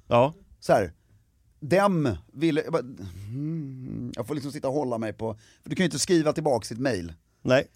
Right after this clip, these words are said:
Speaker 2: Det heter inte dem här, utan
Speaker 1: Nej.
Speaker 2: du bör skriva så här.
Speaker 1: V-, tror du att det handlar om att vi har blivit så vana vid att skriva som vi talar, talspråk, så att de, eh, används
Speaker 2: Absolut.
Speaker 1: oftare,
Speaker 2: Ja.
Speaker 1: de, och så känner man att jag vill inte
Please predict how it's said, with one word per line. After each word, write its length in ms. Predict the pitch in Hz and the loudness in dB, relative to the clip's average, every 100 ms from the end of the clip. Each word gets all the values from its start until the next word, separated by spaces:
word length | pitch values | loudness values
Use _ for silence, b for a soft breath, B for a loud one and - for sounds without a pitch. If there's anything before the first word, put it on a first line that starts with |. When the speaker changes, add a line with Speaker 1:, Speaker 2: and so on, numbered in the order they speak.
| _ | _
Speaker 2:
Det 80 | 135 | 0
heter 300 | 160 160 170 | 4 4 4
inte 160 | 160 | 0
dem 380 | 113 151 147 117 | 2 4 4 2
här, 380 | 101 98 80 82 | 0 -2 -4 -10
utan 200 | 117 117 | -6 2
Speaker 1:
Nej. 80 | 120 | 4
Speaker 2:
du 40 | 123 | 4
bör 160 | 139 117 | 4 2
skriva 300 | 135 107 101 | 0 -2 -2
så 120 | 117 | 0
här. 280 | 120 73 85 b b b b b | -2 -6 -12 b b b b b
Speaker 1:
V-, 240 | - 131 196 | -12 -6 0
tror 180 | 202 196 | 4 6
du 60 | |
att 80 | 185 | 6
det 60 | 180 | 6
handlar 240 | 202 190 | 4 4
om 120 | 190 | 4
att 160 | 180 165 | 4 4
vi 60 | 165 | 4
har 100 | 160 | 6
blivit 280 | 170 151 | 4 2
så 460 | - 165 151 147 147 _ _ _ _ _ - | 2 4 6 6 4 _ _ _ _ _ -4
vana 360 | 120 170 175 | 6 6 6
vid 180 | 147 170 | 4 2
att 120 | 147 | 2
skriva 600 | - 139 151 156 135 127 | 0 0 2 4 6 6
som 260 | 120 139 127 | 4 0 2
vi 100 | 127 | 0
talar, 500 | 131 147 156 107 110 | 4 4 6 4 2
talspråk, 500 | 143 147 - 110 104 | 4 2 2 -2 0
så 80 | 127 | 0
att 200 | 110 113 | -2 2
de, 380 | 190 107 104 147 | 4 4 2 0
eh, 80 | 190 _ _ _ _ _ _ _ _ _ - 127 123 120 120 | -2 _ _ _ _ _ _ _ _ _ 2 6 6 6 4
används 280 | - 135 113 110 156 | 6 6 6 4 2
Speaker 2:
Absolut. 80 | - | 2
Speaker 1:
oftare, 500 | 139 - 107 95 107 - | 2 4 2 4 2 2
Speaker 2:
Ja. 120 | 120 | 2
Speaker 1:
de, 320 | 131 110 160 202 b | 4 4 2 -2 b
och 280 | b - 135 | b -2 2
så 180 | 156 143 | 2 2
känner 340 | - - 160 147 | 0 4 6 6
man 160 | 135 | 4
att 140 | 135 123 - _ _ _ _ - | 4 0 -8 _ _ _ _ -8
jag 140 | 120 | -4
vill 120 | 139 | 0
inte 160 | 165 - | -2 -4